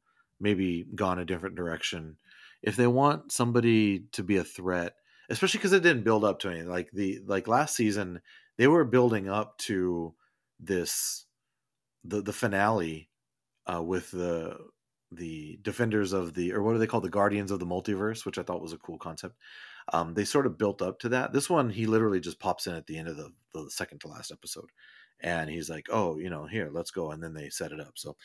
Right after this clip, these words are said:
it was okay. I agree with you. It was just okay. One thing it did make me do is it made me go directly to Doctor Strange and the Multiverse of Madness and watch the Illuminati scene. <laughs> I don't know why I wanted to see that so much after watching that episode,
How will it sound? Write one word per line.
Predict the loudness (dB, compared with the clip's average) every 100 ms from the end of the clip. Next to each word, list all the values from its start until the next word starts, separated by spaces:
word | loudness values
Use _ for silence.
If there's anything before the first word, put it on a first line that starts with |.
| -20 0
it | 6
was | 10
okay. | 10 8 -10 -16 _ 2
I | 4
agree | 4 0
with | 0
you. | -2
It |
was | -4
just | -6 -6 -6
okay. | -8 -10 -10 -12 2
One | 4
thing | 6 2
it | 4
did | 4 4
make | 0 0
me | 0
do | 2 2
is | 2 0
it | 0
made | 0 0
me | 0
go | 0 4 4 4 0 -2
directly | -2 0 0 2 0
to | 2 2 2 2
Doctor | 0 0 -4
Strange | -4 -4 -4 -4
and | -4
the |
Multiverse | -4 -2 -2 -2 -4
of | -4
Madness | -4 -4 -4 -4 -6 _ -20 -20 -6
and | -2 2
watch | 4 4 2
the | 0 0
Illuminati | 0 -4 -4 -4 -2 -4
scene. | -4 -4 -8 -12 -8 0
<laughs> | 0 -2 -4
I | 2
don't | 2 4
know | 2
why | 4 2 2
I | -2
wanted | -4 -4
to | -6
see | -4 -4 -2
that | -4 -6 -12 -18 -16 -16 -2
so | 6 6
much | 6 0 2
after | 0 0 0
watching | 0 0 -2 -2
that | -2
episode, | -4 -2 0 0